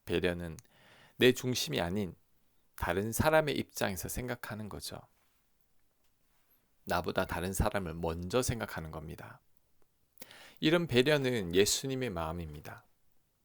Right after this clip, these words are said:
예수님은 우리를 배려해서 우리 대신 십자가에 죽으셨죠.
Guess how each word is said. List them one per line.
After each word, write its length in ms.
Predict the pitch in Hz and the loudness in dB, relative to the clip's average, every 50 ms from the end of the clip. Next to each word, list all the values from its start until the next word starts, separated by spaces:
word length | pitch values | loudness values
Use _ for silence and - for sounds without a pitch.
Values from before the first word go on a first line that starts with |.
| _ _ _ _ _ _ _ _ - - - | _ _ _ _ _ _ _ _ -14 -4 -2
예수님은 420 | 101 92 - - 104 95 90 87 | 0 0 0 -2 -4 -4 -4 -2
우리를 320 | 90 95 95 113 117 113 110 - | -2 0 0 2 2 2 0 0
배려해서 720 | - 92 92 110 110 90 82 80 - - 85 85 82 - _ _ _ _ - - - - _ _ | -2 -4 -2 0 0 0 -2 -2 -4 -4 -6 -6 -8 -12 _ _ _ _ -20 -20 -20 -20 _ _
우리 200 | - 101 117 123 | -2 2 4 6
대신 260 | 120 139 131 - 156 | 6 6 6 4 2
십자가에 460 | 131 - - - - 160 143 139 127 | 0 -2 -2 0 2 2 4 4 2
죽으셨죠. 640 | 107 - - - - 101 - - - - - - - | 2 0 -4 -8 -6 -6 -4 -6 -6 -8 -8 -8 -6